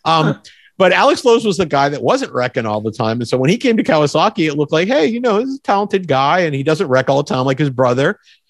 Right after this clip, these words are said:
Speaker 1: And unfortunately, mm, I guess he's been watching too many of his old bro-, his brother's <laughs> videos or something. So
Speaker 2: I think both of them went to the Michael Waltrip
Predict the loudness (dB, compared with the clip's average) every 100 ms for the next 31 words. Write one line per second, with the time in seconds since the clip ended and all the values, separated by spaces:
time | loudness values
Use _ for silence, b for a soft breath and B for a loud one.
0 | _ 0 0 2 2 2 0 -2 0 0
1 | 0 -2 -10 -12 -8 -6 -6 -6 -6 -6
2 | -10 -16 -18 _ _ _ _ -6 0 0
3 | -2 -2 0 2 0 0 -2 0 2 2
4 | 2 0 2 2 2 2 2 2 -4 _
5 | -4 -2 0 0 -2 -2 -6 -6 -6 -6
6 | -10 -10 -8 -2 0 0 0 2 2 2
7 | 0 2 2 2 0 0 2 2 0 0
8 | 0 2 2 2 0 -2 0